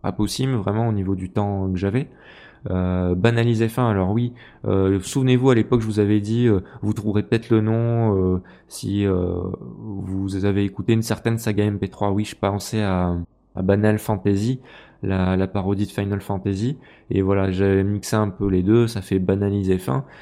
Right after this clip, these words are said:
Et, euh, à mon avis, il y a, il y a de quoi se, se moquer de moi <laughs> et de faire du second degré sur mes podcasts et tout, notamment. Et donc, après, sur les autres podcasts qu'il y aurait sur la chaîne, la chaîne Analyse F un, ça aurait tellement de la gueule, en fait.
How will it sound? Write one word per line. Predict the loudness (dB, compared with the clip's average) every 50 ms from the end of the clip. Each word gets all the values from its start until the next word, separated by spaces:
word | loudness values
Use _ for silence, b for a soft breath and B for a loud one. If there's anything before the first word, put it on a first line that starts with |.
| B B B -4
Et, | 0 0 2 2
euh, | 2 2 2 2 2 2
à | 0
mon | 0 0 2
avis, | 2 2 2 2
il | 2
y | 2
a, | 2 2 0
il | -2 -2 -2 -4 -6 -8 -8 -8 -6 -4 -4
y |
a | -4
de | -2 0
quoi | 0 0 0
se, | 0 -2 0 0 0 0 0 -2
se | -2 -2 0 2
moquer | 2 2 0 0 -2 -2
de | -2
moi | 0 0 0 2 2 2
<laughs> | 2
et | 0 0 2
de | 2 0 0 B B B B B
faire | B -2 -2 0 0
du | -2
second | 0 0 2 2 4 4 4
degré | 6 4 4 4 2 0
sur | -2 -2 -4 -2 -2 0
mes | 0 0
podcasts | -2 -2 -4 -4 -4 -4 -6 -6 -4 -4
et | -6 -6
tout, | -4 -4 -4 -4
notamment. | -4 -4 -4 -4 -4 -2 -2 -4 -4 B B B B B B 0
Et | 2 4
donc, | 4 2 2 0 0 -2
après, | -2 -2 -2 -2 -4
sur | -2 -2 0 0
les | 0 2 2 0
autres | -2 -2
podcasts | -4 -6 -6 -4 -6 -6 -6 -6 -6 -8 -8
qu'il | -8 -6 -4 -2
y |
aurait | -2 0 -2 -4
sur | -4 -4 -4 -2
la | -2 -4
chaîne, | -4 -4 -2 -2 0 0 -2 -4 -6 B B B B B B B B B
la | -8 -8
chaîne | -6 -6 -4 -2 -2 0
Analyse | 0 -2 -2 -2 -2 -2 -2 -2 -4 -4
F | -4 -4
un, | -6 -6 -6 -10 _ _ _ _ _ _
ça | -20 -10 -4 0 2
aurait | 2 2 2 0
tellement | 0 -2 -2 -2 -2
de | 0 0
la | 0 0
gueule, | 0 -2 -2 -2
en | -4 -4
fait. | -6 -6 -8